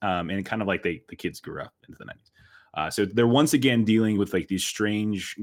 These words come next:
goings on and these dark mysteries, which is a very important word, uh, for this campaign, uh, that are afoot within their town. And it possibly involves a very powerful corporation known as Crafta, uh, which purchased the land on which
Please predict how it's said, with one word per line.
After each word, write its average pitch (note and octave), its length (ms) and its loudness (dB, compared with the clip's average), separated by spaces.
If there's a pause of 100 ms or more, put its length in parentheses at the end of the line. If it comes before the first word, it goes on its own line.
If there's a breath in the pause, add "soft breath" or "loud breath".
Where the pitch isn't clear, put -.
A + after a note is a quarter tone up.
goings G2+ 400 -2
on E2+ 400 -6
and E2 260 -8
these D#2+ 140 -10 (100)
dark F#2 400 -2
mysteries, F#2 640 0
which F2+ 140 -6
is D#2+ 80 -8
a D#2+ 60 -6
very F2 140 -4
important - 340 -8
word, E2 320 -8
uh, - 180 -10
for - 160 -16
this E2 160 -8
campaign, - 380 -14 (480 soft breath)
uh, F2 80 -4
that F#2+ 180 0
are F#2+ 80 2
afoot - 560 0
within G#2+ 580 -4
their F2+ 200 -6
town. E2 440 -8 (340 soft breath)
And G#2 140 0
it G2+ 60 -2
possibly C#3+ 460 2
involves G#2 520 2
a F#2 60 0
very F#2+ 180 0
powerful F2+ 380 -4
corporation G#2 460 0
known F2 120 -4
as E2 140 -8 (220)
Crafta, G#2 800 -2 (380 soft breath)
uh, F2 140 -4
which G2 280 -4
purchased C3 400 0
the B2 80 0
land G2+ 540 -2 (300)
on G#2 180 -2
which G#2 200 2